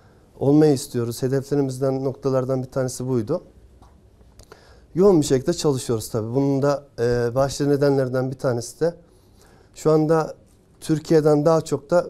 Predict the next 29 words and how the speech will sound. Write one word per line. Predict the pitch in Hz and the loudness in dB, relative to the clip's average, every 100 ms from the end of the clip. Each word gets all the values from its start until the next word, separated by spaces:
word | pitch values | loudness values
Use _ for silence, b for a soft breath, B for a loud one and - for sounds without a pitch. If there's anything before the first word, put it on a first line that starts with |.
| 135 | 2
dünya | 160 165 - | 4 4 4
pazarındaki | 143 139 135 131 131 | 0 0 0 -2 -6
konumumuzu | - 147 143 139 120 | -2 0 2 0 -2
da | 123 | -2
arttırmaya | 117 - 120 117 113 | -2 -4 -4 -2 -4
çalışıyoruz. | - 107 - 107 160 - _ b b b b b b | -6 -10 -8 -10 -10 -16 _ b b b b b b
İnşallah | 175 170 175 165 165 | -2 2 2 2 0
hep | 175 165 | -4 -4
birlikte | 147 131 156 147 | -6 -6 -6 -2
bunları | 156 156 147 | 2 2 2
başaracağımıza | 147 147 139 139 139 131 | -2 -2 -2 -2 -2 0
inanıyoruz. | 139 151 135 120 147 - _ - - b b b b b b - 131 | 2 4 4 0 -4 -14 _ -20 -20 b b b b b b -10 -4
E, | 131 135 | -2 -2
şu | 170 | 2
anda | 170 170 170 165 - - | 4 6 4 4 -4 -2
Yönetim | 139 156 170 | 0 0 -2
Kurulu | 160 160 156 | -4 -4 0
Başkanımız | 151 151 - 156 147 | 0 0 -4 -4 -4
Sayın | 151 156 151 139 | -2 -2 -2 -2
Bekir | 143 151 143 | -6 -8 -10
Türkmen'in | 147 147 151 151 147 | -6 -2 2 2 4
de, | 147 - b b b b b - | 2 0 b b b b b -10
e, | 120 127 123 120 - - - | -2 0 2 0 -2 -12 -6
gösterdiği | 127 139 - 156 147 | -2 0 2 2 2
hedefler | 147 147 143 151 147 | 0 0 0 -2 -4
çok, | - 160 - - | -4 -6 -8 -14
e, | 117 | -4
olumlu | 135 139 147 139 | 0 4 4 4
yönde. | 127 117 113 123 | 2 2 -2 -4